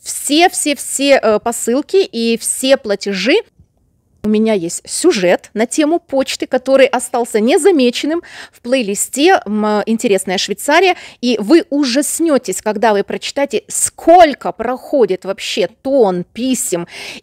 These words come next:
и через нашу почту швейцарскую, сколько сотрудников там работает и какие обороты в год делает эта почта.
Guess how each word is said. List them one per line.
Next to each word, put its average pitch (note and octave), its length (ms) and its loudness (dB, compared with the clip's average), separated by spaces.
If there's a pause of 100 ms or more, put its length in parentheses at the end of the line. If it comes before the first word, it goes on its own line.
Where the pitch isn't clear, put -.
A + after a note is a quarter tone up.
и G3 340 2
через A3 320 4
нашу G#3 340 0
почту C#4+ 480 0
швейцарскую, F#3 640 -4
сколько E4 500 0
сотрудников F4 840 2
там F#3 180 -4
работает F#3+ 520 -2 (320)
и D#4+ 100 2
какие D4 640 2
обороты B3+ 640 2
в G3+ 100 -4
год C4+ 280 0 (100)
делает B3+ 480 0
эта G3 220 -6
почта. F#3 500 -4